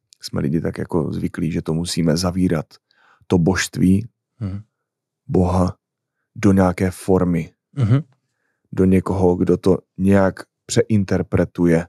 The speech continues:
Speaker 1: Wow, hezký. Tyjo, konečně hezká otázka. Všechno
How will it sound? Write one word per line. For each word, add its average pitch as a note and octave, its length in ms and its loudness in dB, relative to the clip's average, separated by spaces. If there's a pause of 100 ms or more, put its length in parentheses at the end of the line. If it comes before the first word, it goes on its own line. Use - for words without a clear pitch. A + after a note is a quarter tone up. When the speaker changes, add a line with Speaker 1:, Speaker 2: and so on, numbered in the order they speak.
(320)
Speaker 1:
Wow, F#2+ 580 -4 (380)
hezký. G#2+ 520 -2 (280)
Tyjo, - 120 -18
konečně F#2+ 360 -18
hezká F#2+ 280 -12
otázka. G2 580 -8 (180)
Všechno G2+ 720 -6